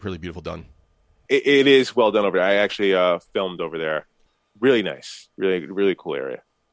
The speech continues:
Speaker 2: But yeah, I, I just haven't had the, the, uh, the stomach to go to the museum yet, 'cause I'm sure it's gonna be emotional.
Speaker 1: And if you haven't gotten the chance, came out yesterday,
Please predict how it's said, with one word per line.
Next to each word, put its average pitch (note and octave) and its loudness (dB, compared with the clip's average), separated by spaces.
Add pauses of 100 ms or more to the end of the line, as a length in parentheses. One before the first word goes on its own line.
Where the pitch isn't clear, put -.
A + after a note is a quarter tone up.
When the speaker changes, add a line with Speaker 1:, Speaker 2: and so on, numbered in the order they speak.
(460)
Speaker 2:
But A#2 0
yeah, F#2 2
I, G#2 2
I G#2 2
just A2 -6
haven't G2+ -2
had F2+ -4
the, E2+ -4
the, E2 -6
uh, C#2 -8 (360)
the G#2 -8
stomach E2+ -6
to F#2+ -18
go F2+ -8
to E2 -10
the D#2+ -14
museum D#2+ -12
yet, D#2 -16 (720)
'cause G#2 -8
I'm A2+ 0
sure A2+ 2
it's F#2+ -2
gonna F2 -6
be D#2 -10
emotional. - -10 (400)
Speaker 1:
And B2+ -6
if - -8
you G#3 -4
haven't F#3+ -6
gotten F3+ -4
the A#2+ -6
chance, C3 -6 (260)
came B2+ -6
out A#2+ -4 (180)
yesterday, G2 -6